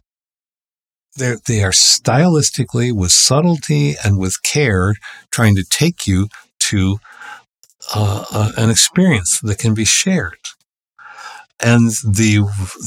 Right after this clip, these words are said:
the delicious nature of language itself is they are choosing just the right words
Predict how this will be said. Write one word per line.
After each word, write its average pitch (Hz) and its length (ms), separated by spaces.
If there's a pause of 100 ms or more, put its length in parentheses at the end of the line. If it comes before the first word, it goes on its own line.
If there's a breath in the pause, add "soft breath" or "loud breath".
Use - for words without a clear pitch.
the 95 220
delicious 101 760
nature 120 440
of 92 200
language 131 520
itself 127 400
is 101 180
they 180 140
are 156 160
choosing 117 600 (1040 loud breath)
just - 380
the 147 60
right 151 300
words 143 360